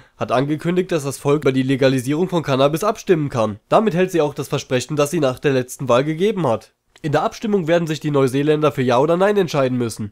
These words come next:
Grundlage ist ein Entwurf, wonach Kauf und Konsum von Cannabisprodukten erlaubt sind, wenn man mindestens zwanzig Jahre alt ist. Bei einem Ja müsste die nächste Regierung, egal welche, dies auch umsetzen.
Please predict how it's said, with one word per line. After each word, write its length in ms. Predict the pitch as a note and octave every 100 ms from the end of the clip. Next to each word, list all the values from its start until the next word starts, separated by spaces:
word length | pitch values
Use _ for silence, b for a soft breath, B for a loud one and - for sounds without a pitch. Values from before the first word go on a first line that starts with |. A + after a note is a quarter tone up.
| -
Grundlage 400 | F#3 F#3+ F#3+ F3
ist 140 | D#3
ein 100 | D3
Entwurf, 400 | C#3+ B2 C#3 E3+
wonach 260 | D#3+ D3 C3
Kauf 240 | D3+ E3+
und 100 | F3+
Konsum 340 | D3 C#3 C3+ D3+
von 160 | D3+
Cannabisprodukten 760 | C#3+ C3+ C#3 C#3+ D#3 D#3 - F3+
erlaubt 380 | E3+ G#3 G#3+ -
sind, 260 | A#2+ G#2+ -
wenn 100 | C#3+
man 140 | C#3
mindestens 400 | F#3+ A#3 - -
zwanzig 360 | - D3+ F3 D#3+
Jahre 260 | A3 F#3+
alt 200 | C#3 A#2
ist. 280 | A2+ - -
Bei 140 | D3
einem 140 | D#3+ E3
Ja 160 | G3+
müsste 240 | G#3+ A3 F3+
die 100 | F3+
nächste 320 | E3+ - F3
Regierung, 440 | F3 D3 E3 E3+
egal 340 | D3+ C3 C#3+ C3
welche, 320 | C#3+ E3+ E3+ -
dies 160 | C#3+
auch 140 | D#3 D#3+
umsetzen. 580 | A3+ F3+ C3+ - G#2